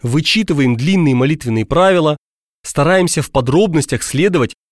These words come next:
предписаниям устава и очень сокрушаемся, когда у нас не выходит. Но почему-то очень часто это не помогает, и мы топчемся на месте.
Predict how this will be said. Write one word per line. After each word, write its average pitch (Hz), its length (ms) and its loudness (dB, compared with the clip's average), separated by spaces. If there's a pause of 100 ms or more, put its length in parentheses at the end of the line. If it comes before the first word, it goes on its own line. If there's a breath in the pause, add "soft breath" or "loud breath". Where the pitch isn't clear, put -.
предписаниям 139 840 0
устава 165 480 0
и 147 280 -4
очень 175 340 0
сокрушаемся, 131 920 -2 (380)
когда 123 380 0
у 147 100 2
нас 135 260 0
не 135 80 0
выходит. 131 540 -2 (640)
Но 120 160 0
почему-то 135 680 -2
очень 151 420 -2
часто 190 400 -2
это 156 220 -2
не 143 120 0
помогает, 151 580 -2 (480)
и 123 80 0
мы 123 140 2
топчемся 165 520 -2
на 160 120 0
месте. 123 420 -2